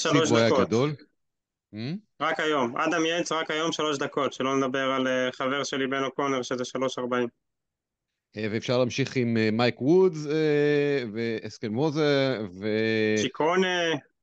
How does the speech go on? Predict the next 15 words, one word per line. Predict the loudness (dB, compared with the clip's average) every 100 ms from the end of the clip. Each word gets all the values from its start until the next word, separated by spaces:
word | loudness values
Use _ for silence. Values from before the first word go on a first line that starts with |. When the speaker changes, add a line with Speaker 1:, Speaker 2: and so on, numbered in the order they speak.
| -12
Speaker 2:
מתיאס | -6 -2 2
Speaker 1:
צ'יקונה, | 6 6
Speaker 2:
קלמוס, | 6 6 4 4 2 -2 -6 -8
Speaker 1:
כבר | -4
Speaker 2:
השניים | -2 2 4 4
Speaker 1:
לא |
Speaker 2:
של | 4
Speaker 1:
היה, | 2
Speaker 2:
טרק. | 2 0 -2 _ _ _ _ _ _ _ -8
Speaker 1:
לא | -2
היה | 0 0
בכלל | -2 0 2 0 -2
ב-, | -2 -2
ב-, | -2 -2
כבר | -2 -4